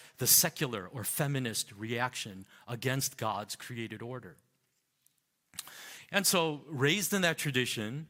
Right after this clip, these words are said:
um, I think truthfully, when I did encounter some women leaders, I'll be fully honest and admit that, um, I tended to really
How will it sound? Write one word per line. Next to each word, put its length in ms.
um, 540
I 120
think 240
truthfully, 480
when 220
I 80
did 240
encounter 500
some 200
women 340
leaders, 500
I'll 160
be 200
fully 520
honest 460
and 120
admit 440
that, 300
um, 440
I 100
tended 380
to 180
really 500